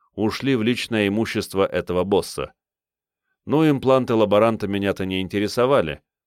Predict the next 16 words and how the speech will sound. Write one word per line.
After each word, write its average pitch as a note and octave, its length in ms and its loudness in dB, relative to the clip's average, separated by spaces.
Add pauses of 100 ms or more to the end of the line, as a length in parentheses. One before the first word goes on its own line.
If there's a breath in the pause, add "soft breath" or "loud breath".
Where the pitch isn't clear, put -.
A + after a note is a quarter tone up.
(120)
да D3+ 180 0
и E3 40 2
дублировались A2 720 2
они F#2 380 -2 (140)
у F2+ 160 -4
учёного, G#2 640 0 (380)
тем G#2+ 200 -2
более A#2 240 4
там G#2+ 240 0
были G#2+ 200 2
более F#2+ 340 2
мощные G#2 680 -4 (240)
и C#3 160 2
с C#3 120 -4
расширенными G#2 640 0
возможностями. D#2+ 920 -2